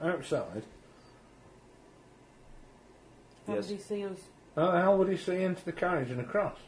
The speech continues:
Speaker 3: No, if,
Speaker 1: They're
Speaker 3: if you
Speaker 1: about five foot high.
Speaker 3: because you're talking about getting out the other side.
Speaker 2: Hmm.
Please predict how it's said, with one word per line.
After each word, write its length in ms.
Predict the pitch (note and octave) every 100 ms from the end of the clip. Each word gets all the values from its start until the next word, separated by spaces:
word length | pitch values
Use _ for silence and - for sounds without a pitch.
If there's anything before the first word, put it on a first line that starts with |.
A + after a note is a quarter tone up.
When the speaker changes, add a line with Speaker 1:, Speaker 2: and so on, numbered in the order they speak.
| - -
Speaker 3:
No, 100 | C#3
if, 200 | F3+ F#3
Speaker 1:
They're 100 | E3
Speaker 3:
if 40 | G3
you 40 | G3+
Speaker 1:
about 260 | F#3 D3 - -
five 320 | - C#3 C3+
foot 160 | - B2+
high. 280 | F3+ A3+ - - - - -
Speaker 3:
because 260 | D#3 F3
you're 80 | D3+
talking 180 | D3+ D3
about 200 | C#3+ C3
getting 300 | - - C#3+
out 180 | C3 B2+
the 80 | B2+
other 100 | B2+
side. 340 | - C3 F2+ - -
Speaker 2:
Hmm. 280 | A3+ E3